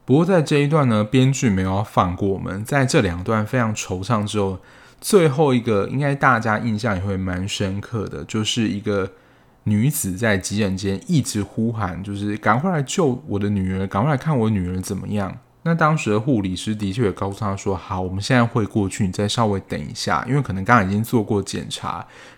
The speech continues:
可是她就好像就全世界就她的女儿最急。而且如果在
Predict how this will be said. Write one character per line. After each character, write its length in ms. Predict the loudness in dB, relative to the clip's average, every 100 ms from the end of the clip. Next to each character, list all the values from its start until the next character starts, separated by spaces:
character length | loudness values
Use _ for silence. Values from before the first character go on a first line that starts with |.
| -2
可 100 | 2
是 60 |
她 200 | 4 4
就 140 | 4 4
好 100 | 4
像 240 | 2 2
就 160 | 2 0
全 320 | 2 0 2
世 120 | 2
界 160 | 4 4
就 120 | 4
她 180 | 2 2
的 40 |
女 180 | 2 0
儿 180 | -4 -6
最 260 | -2 0 0
急。 340 | -6 -10 -12 -16 _ _ _ _ _ _
而 100 | 0
且 160 | 4 4
如 140 | 4
果 100 | 4
在 340 | 2 0 -2